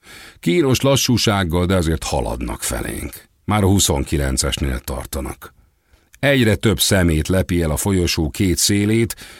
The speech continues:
ahogy a különböző tárgyak baszódnak kifelé az árkából, és koppannak a falon meg a kövön.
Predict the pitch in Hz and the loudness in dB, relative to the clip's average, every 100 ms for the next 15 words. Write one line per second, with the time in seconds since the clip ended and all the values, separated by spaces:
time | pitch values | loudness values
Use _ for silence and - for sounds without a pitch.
0 | - 90 98 110 - 123 101 95 92 101 | -6 0 2 2 4 4 4 4 2 2
1 | - 98 85 92 85 92 - 82 76 82 | 0 -2 0 0 0 0 0 0 0 -2
2 | - 98 95 80 76 69 87 107 110 117 | 0 -2 0 0 0 -2 -2 -2 -2 -2
3 | 110 110 107 101 - 92 - 76 82 85 | -2 0 0 -2 0 -2 -2 -2 0 0
4 | 92 - 62 57 60 64 65 - - - | -2 -2 -4 -4 -6 -4 -6 -6 -6 -6
5 | 76 - | -8 -10